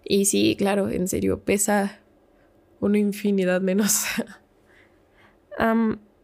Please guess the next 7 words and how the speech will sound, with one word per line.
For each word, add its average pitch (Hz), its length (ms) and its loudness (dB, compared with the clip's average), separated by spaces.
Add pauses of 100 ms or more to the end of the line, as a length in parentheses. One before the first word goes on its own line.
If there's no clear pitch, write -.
bueno, 330 240 2
pues 370 180 2
los 359 160 4
dejo 330 240 2
con 269 180 2
esto 226 460 2
y 214 680 -2